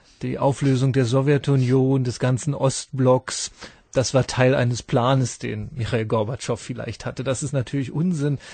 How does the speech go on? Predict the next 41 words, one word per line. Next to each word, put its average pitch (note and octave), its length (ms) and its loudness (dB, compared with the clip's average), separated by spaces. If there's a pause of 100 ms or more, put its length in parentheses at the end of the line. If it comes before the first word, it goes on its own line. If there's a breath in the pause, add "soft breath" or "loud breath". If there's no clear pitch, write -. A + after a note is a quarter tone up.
(160 loud breath)
weil A#2+ 140 -4
sich B2 140 -6
das C3 240 -4
damals B2 380 -2
neunzehnhundertfünfundachtzig B2+ 920 -6
ja - 100 -4
auch A2+ 120 -8
niemand A#2 340 -2
vorstellen B2 560 -6
konnte. A#2 320 -12 (280 loud breath)
Warum F3+ 400 4
hat F3 140 2
er D3+ 260 0
damals A#2+ 580 0
diesen B2 420 -2 (320 loud breath)
ganzen B2+ 340 -2
Umbau B2+ 540 4
der A2 460 0 (180 loud breath)
Sowjetunion A#2 600 0
in A#2+ 140 -2
Gang A#2 240 0
gesetzt, A2 380 -4
den A#2 100 -2
man A2+ 160 0
heute A2+ 260 -2
unter A#2 180 -4
dem A2+ 160 -2
Begriff A2+ 380 -8
Perestroika A#2+ 760 -8
benennt, A2 420 -4
und A#2+ 240 -6
die B2 120 -6
öff-, - 360 -4
politische C3 440 -4
Öffnung A#2+ 380 -6
Glasnost? A#2 500 -8
Warum C#3+ 280 0
hat D3+ 120 -4
er D3+ 80 -2
das C#3+ 140 -4
Ganze C3+ 340 -4